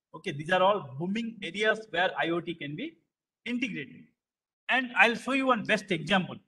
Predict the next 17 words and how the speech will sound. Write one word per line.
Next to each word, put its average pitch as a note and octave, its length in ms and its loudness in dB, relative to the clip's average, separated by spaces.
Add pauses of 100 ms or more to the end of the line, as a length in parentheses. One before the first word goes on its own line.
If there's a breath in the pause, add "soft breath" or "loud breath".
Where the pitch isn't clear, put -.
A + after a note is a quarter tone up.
which F3 160 -10
is F#3+ 100 -8
impl-, E3+ 380 -8
the D3 60 0
I D3 180 6
O G3 100 4
T G3 160 -4
structure F#3 420 -10
is, F#3 100 -8 (100)
can F3+ 160 0
be G3+ 100 2
implemented, F#3 540 0
and F3+ 240 -2
it's - 160 -8
being C4 220 -2
implemented G3+ 540 -2
here. A#2+ 180 -14